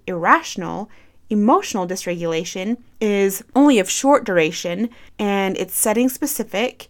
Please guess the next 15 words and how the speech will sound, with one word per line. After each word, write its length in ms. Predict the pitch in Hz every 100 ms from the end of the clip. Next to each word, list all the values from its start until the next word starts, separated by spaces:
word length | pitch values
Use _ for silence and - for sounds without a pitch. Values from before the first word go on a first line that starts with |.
| - -
and 260 | 208 196
it's 140 | 202 202
easily 300 | 226 214 196
identified. 640 | 175 208 190 190 - 170
So 140 | - 220
people 280 | 247 247 254
with 120 | -
A 60 |
D 140 | 233 214
H 160 | -
D 140 | - 233
are 80 | 190
often 260 | 208 214
labeled 280 | 196 185 185
as 100 | 180